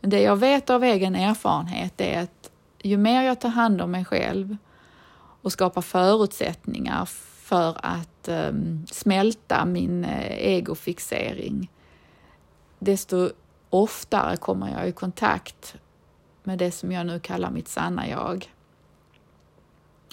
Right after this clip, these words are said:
Och då tänker jag på, på, ehm, att meditera, på att, ehm, ut och gå i naturen, att äta mat som är bra för just mig,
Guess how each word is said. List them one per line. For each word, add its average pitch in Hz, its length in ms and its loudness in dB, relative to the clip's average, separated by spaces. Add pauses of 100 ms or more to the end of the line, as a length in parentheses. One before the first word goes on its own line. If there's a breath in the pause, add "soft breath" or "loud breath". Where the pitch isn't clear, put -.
(320 loud breath)
Och - 380 -2
då 202 120 8
tänker 208 420 2
jag 190 220 2
på, 175 460 0 (1080)
på, 180 280 -2 (140)
ehm, 170 680 -6
att 170 260 -6
meditera, 185 1200 0 (260)
på 165 340 -6
att, 165 460 -10
ehm, 160 460 -8 (880 soft breath)
ut - 160 -8
och 160 100 -4
gå 165 220 0
i 170 60 -2
naturen, 185 920 2
att 165 220 -10
äta 170 300 -8
mat 170 380 -4
som 175 160 -8
är - 80 -6
bra 165 220 -6
för - 140 -12
just 160 300 -10
mig, 190 500 -2